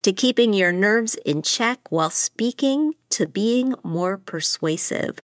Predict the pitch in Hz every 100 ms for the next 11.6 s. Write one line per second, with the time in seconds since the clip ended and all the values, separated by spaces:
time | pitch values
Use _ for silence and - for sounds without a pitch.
0 | _ - 196 226 254 240 220 208 202 214
1 | 285 311 285 240 214 - - 294 277 196
2 | 180 175 - 196 196 175 165 - 226 240
3 | 247 214 170 175 - 220 214 - 208 214
4 | 240 240 247 - 220 240 254 214 196 180
5 | - 214 233 214 - 220 220 220 - 214
6 | 226 - - 285 277 - 165 170 - 151
7 | 143 - - - - _ _ _ 214 247
8 | 233 214 220 - 214 220 - 294 277 262
9 | - 156 - - 180 180 180 185 185 190
10 | 170 160 151 - 208 285 - 240 285 -
11 | - 190 - - -